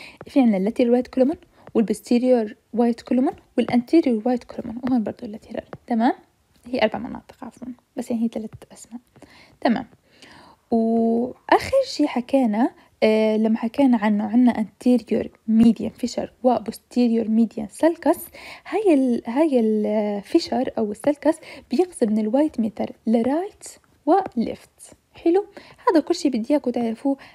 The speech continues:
عن ال internal anatomy. هاي اللي حكيناهم، إنه divided into right، ال، ديف-، ال، بينقسم، لا، divi-، ال right and left by anterior median fissure و posterior median sulcus.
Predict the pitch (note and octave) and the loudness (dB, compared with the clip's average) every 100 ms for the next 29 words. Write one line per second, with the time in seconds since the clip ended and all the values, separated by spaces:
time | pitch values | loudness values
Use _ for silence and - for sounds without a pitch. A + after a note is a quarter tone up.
0 | - A#3+ A#3+ A3+ - G#3+ B3 A#3+ - A#3+ | -4 0 2 0 -4 -2 -2 -2 0 -2
1 | C4+ C4+ B3+ A#3 G3+ G#3 G#3 G#3 A3+ C4+ | 0 -2 0 0 -2 -6 -6 -2 0 2
2 | C4+ C4+ - A3 G#3 G#3+ G#3+ A3 G#3+ G#3+ | 0 -2 -4 -6 -4 -4 -4 -4 -4 -6
3 | A3+ G#3 A3 G#3+ G#3 - - - G3+ G3+ | -8 -8 -4 -4 -4 -8 -10 -4 -2 -2
4 | G#3 G3+ G3+ G3+ - _ - - - G#3 | -4 -4 -8 -12 -20 _ -20 -16 -6 -4
5 | G3+ - G#3 G#3 G#3 G3+ G3+ G3+ - _ | -2 -4 -4 -4 -2 -2 -4 -6 -10 _
6 | _ _ G#3 A3 A#3+ A#3+ G#3+ - B3+ - | _ _ -2 2 2 0 -12 -12 -14 -18
7 | - A3 A3 G#3 G#3 A3 - G#3 G#3+ A#3 | -12 -8 -6 -4 -4 -2 -4 -6 -4 -4
8 | A3+ - G#3 G#3 C4 - - - G#3 A#3 | -4 -4 -4 -4 -6 -6 -6 -4 -4 -2
9 | B3 B3 B3 B3 B3+ B3 E4+ - _ - | 0 -2 -2 -4 -2 -2 -2 -4 _ -2
10 | B3 - A3+ - A3+ A3 A3 A3+ G3+ - | -2 -2 -10 -4 -4 -2 -6 -6 -12 -12
11 | - - - - | -14 -16 -20 -20